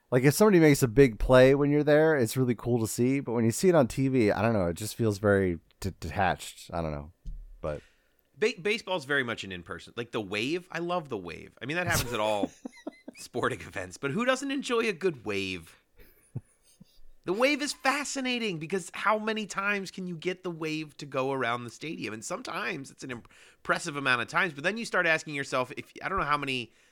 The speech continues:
Speaker 2: like, l-, extended waves you've been in, but it does get to a point where you're like, "All right, I'm ready for this to wind down." I don't
Speaker 1: Uh-huh.
Speaker 2: wanna be the guy that winds it down, but I kinda don't wanna stand up right now.
Speaker 1: <laughs>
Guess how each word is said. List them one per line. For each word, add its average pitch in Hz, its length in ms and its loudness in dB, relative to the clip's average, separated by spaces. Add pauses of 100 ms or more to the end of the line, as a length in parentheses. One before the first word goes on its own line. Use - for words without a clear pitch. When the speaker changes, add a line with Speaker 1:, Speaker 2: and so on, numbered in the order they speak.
(680)
Speaker 2:
like, 110 200 -6
l-, 110 260 -8
extended 120 720 -4
waves 117 500 -2
you've 135 180 -10
been 147 200 -4
in, 156 240 -8 (320)
but 156 140 4
it 147 120 -2
does 151 240 2
get 143 220 2
to 156 100 0
a 156 80 0
point 165 260 -2
where 147 120 -2
you're 135 80 2
like, 135 240 -2
"All - 80 2
right, 240 260 2
I'm 240 140 -4
ready 233 160 0
for 196 80 -8
this 185 140 -4
to 175 100 -2
wind 131 320 -2
down." 90 260 -4 (220)
I 113 40 2
don't 113 100 6
Speaker 1:
Uh-huh. 110 160 8
Speaker 2:
wanna 180 180 2
be 165 80 2
the 151 80 -4
guy 139 160 2
that 135 100 -2
winds 120 280 -4
it 107 40 -18
down, 160 300 -2 (260)
but 127 100 -2
I 123 60 4
kinda 143 300 0
don't 135 160 0
wanna 113 160 -6
stand 101 280 -8
up 92 140 -6
right - 160 -14
now. - 200 -18 (1700)
Speaker 1:
<laughs> - 80 2